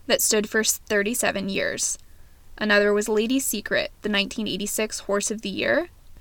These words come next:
Risen Star was the nineteen eighty-eight Preakness and Belmont Stakes winner. Kingston Rule was the nineteen ninety Melbourne Cup winner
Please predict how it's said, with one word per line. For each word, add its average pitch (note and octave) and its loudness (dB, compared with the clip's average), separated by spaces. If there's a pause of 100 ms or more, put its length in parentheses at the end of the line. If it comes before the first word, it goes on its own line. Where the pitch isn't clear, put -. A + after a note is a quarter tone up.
(200)
Risen C#4 2
Star G#3 2
was G#3+ -2
the G#3 -4
nineteen G3+ -4
eighty-eight F#3+ 0
Preakness A3+ -4
and G#3 -4
Belmont G3 -2
Stakes - -4
winner. G#3 -2 (760)
Kingston D4 0
Rule G#3+ 0
was A3 -2
the G#3 -2
nineteen A3 -2
ninety G#3 0
Melbourne G#3 -2
Cup - -6
winner G#3+ -2